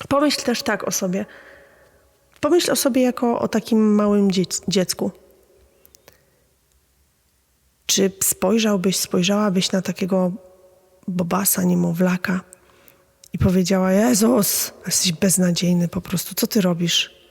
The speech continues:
Nie umiesz jeszcze chodzić? Masz dwa miesiące, nie chodzisz jeszcze?” Tragedia. <laughs> Nie! Powiesz sobie: „O matko, masz dwa miesiące, podnosisz główkę, super”.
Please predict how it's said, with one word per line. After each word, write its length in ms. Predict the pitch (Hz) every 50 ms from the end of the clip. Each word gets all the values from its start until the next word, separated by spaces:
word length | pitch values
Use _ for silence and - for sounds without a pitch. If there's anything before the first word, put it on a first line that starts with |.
| _ _ _ _ _ -
Nie 80 | 214 220
umiesz 200 | 233 233 - -
jeszcze 220 | 190 - - 170
chodzić? 500 | - - 202 233 - - 285 262 - - -
Masz 140 | 196 180 160
dwa 140 | - 208
miesiące, 420 | 247 285 - - - 254 - - 208
nie 80 | 185
chodzisz 360 | 156 - 226 262 277 - - 339
jeszcze?” 320 | 320 - - - 349 349 - - - - - - _ _ _ -
Tragedia. 480 | - 180 165 156 170 165 180 180 180 - - _ _ - - _ _ _ _ _
<laughs> 420 | _ _ _ - - - 302 285 -
Nie! 560 | 269 269 311 453 494 370 294 240 202 180 185 - - - - - - - - - - - - - - - _ _ _ _ _ _ _ _ _ _ _ - -
Powiesz 280 | - 262 214 247 233
sobie: 280 | - - 277 240 349 370
„O 40 | 392
matko, 540 | 427 453 480 494 508 508 508 523 - 466 453 480
masz 80 | 480 440 392
dwa 120 | 349 339
miesiące, 420 | 381 403 381 - 440 415 - 453 440
podnosisz 540 | 440 427 392 403 415 403 392 - 403 370
główkę, 600 | 320 294 320 320 330 359 381 - - - - -
super”. 1600 | 320 - - - 349 359 381 381 392 - - 370 339 320 320 311 302 294 285 277 269 262 254 240 240 240 233 226 220 196 196 202